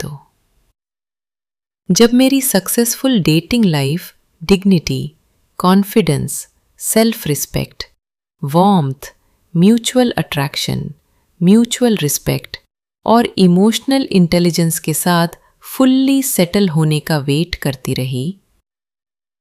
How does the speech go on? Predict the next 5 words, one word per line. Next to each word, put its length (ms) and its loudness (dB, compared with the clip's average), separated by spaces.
प्लीज 440 0
फॉरगिव 500 -6
मी, 280 -10
मुझे 280 0
माफ 400 -4